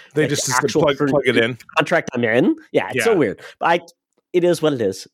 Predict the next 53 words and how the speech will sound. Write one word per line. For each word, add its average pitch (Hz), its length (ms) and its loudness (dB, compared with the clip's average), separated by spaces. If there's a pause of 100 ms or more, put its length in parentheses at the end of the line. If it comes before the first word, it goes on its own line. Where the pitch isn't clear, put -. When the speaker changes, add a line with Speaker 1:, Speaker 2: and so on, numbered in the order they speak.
Speaker 2:
So, 131 160 2
Speaker 1:
That's, 247 260 0
Speaker 2:
but - 160 2
with - 100 2
Speaker 1:
that's, 254 240 2
Speaker 2:
that, - 80 -10
we're 175 120 2
Speaker 1:
that's 175 200 -2
really 143 180 2
the 110 80 -2
way 95 140 -4
I 90 40 -8
feel 101 160 -6
about 87 200 -6
it. 165 120 2
It 196 40 2
is 156 140 -2
what 110 140 2
it 85 80 -6
is. 82 160 -8
What 151 60 4
are - 20 4
you 139 80 0
gonna 98 160 -2
do? 69 220 -12 (420)
Speaker 2:
Yeah, 73 80 -8 (240)
yeah, 92 160 -2
e-, 170 180 0
exactly. 113 440 -2
I 92 80 -4
could - 120 -20 (180)
turn 90 200 -4
it 85 60 -4
off. 101 260 -2
I 85 160 -4 (260)
Speaker 1:
Right. 127 140 0
Speaker 2:
can't - 120 -8
not 107 240 -6 (280)
watch 101 340 0
their 80 160 -2
shows, 156 580 2
which 117 240 -4
means 113 280 0
I'm 95 120 0
not 92 200 -6
using 92 300 -8
part 98 180 0
of 78 80 -6
the 90 100 -6
subscription - 640 -6
then. 78 240 -4
It's 107 180 -4
like, 87 180 -8